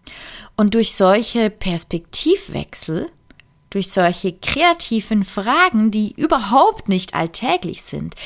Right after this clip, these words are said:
entstehen aber neue und ungewöhnliche Ansätze, weil das Gehirn einmal komplett andere Denkwege nutzt. Also Kreativität hilft dabei,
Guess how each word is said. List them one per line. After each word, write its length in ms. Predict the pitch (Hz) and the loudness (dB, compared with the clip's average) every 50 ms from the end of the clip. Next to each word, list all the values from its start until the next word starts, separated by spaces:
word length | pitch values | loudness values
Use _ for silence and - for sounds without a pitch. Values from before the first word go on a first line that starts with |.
| - - - - | -12 -12 -14 -4
entstehen 680 | - - 220 220 - - - - 226 226 262 262 202 190 | 0 2 2 4 2 0 -2 -2 -2 -2 0 0 0 0
aber 240 | - 170 165 175 170 | 0 -2 -2 0 0
neue 640 | 175 175 175 175 185 214 247 247 214 190 156 151 - | 2 2 2 2 2 2 2 2 2 2 0 0 0
und 260 | - 180 180 - - _ | -2 -2 -2 -2 -8 _
ungewöhnliche 920 | - 285 320 370 330 285 220 170 180 180 185 185 180 180 - - 180 - - | -2 0 0 0 0 0 0 0 2 2 2 2 0 -2 -4 -6 -10 -8 -6
Ansätze, 800 | 185 220 277 311 226 165 156 151 147 - - - - 170 196 214 - - - - - - - _ _ | -4 -4 -2 -2 -2 -2 -4 -6 -6 -8 -8 -6 -4 -4 -6 -6 -10 -18 -20 -20 -20 -20 -20 _ _
weil 380 | 165 160 175 185 233 311 359 330 | -8 -4 -2 0 0 0 0 0
das 240 | 233 190 - - | -2 -4 -6 -8
Gehirn 580 | - - 170 - - - 180 185 196 208 214 226 - | -6 -8 -8 -8 -6 -4 -2 -2 0 -2 -2 -4 -4
einmal 540 | 185 175 180 202 208 196 190 180 180 185 185 | -6 -6 -4 -2 -2 0 -2 -2 -2 -6 -8
komplett 840 | 185 - - 175 160 160 - - 180 190 220 262 285 285 - - - - - - - _ _ _ | -8 -8 -8 -8 -8 -4 -2 0 2 2 2 2 0 -2 -8 -12 -12 -12 -20 -20 -20 _ _ _
andere 640 | - 190 185 196 208 208 202 196 185 180 170 185 185 185 _ _ _ _ _ - | -4 -2 0 0 0 0 0 0 0 -2 -2 -4 -4 -8 _ _ _ _ _ -2
Denkwege 640 | 175 175 165 160 - - 147 156 156 - - 151 147 | -2 0 0 -4 -6 -8 -8 -10 -8 -8 -10 -10 -10
nutzt. 480 | 151 - - _ - - - - _ _ _ _ _ _ _ _ _ _ | -12 -14 -16 _ -18 -18 -18 -18 _ _ _ _ _ _ _ _ _ _
Also 220 | 175 - 233 - - | -6 -4 -4 -6 -8
Kreativität 1160 | - - 190 175 170 - - 180 170 175 170 - - - 269 302 254 214 240 277 277 - - - - _ | -6 -4 -4 -4 -4 -4 -4 -4 -4 -4 -4 -6 -6 -2 0 2 2 2 2 0 -2 -8 -16 -18 -20 _
hilft 640 | _ - - 240 269 320 427 440 - - - - - - | _ -6 0 2 4 4 4 2 0 -8 -12 -10 -6 -4
dabei, 520 | 160 147 - 147 139 139 147 196 285 339 | -6 -4 -4 -8 -8 -6 -4 -4 -6 -6